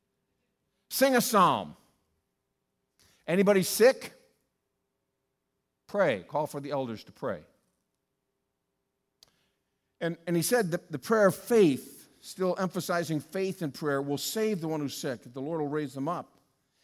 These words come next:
"Anybody have sins to confess?" We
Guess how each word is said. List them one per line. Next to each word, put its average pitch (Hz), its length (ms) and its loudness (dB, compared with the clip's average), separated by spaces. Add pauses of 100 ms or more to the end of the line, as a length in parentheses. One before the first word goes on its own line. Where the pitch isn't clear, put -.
(220)
"Anybody 240 440 4
have 196 200 2
sins 240 400 -2
to 226 100 -4
confess?" 185 680 -2
We 156 320 -4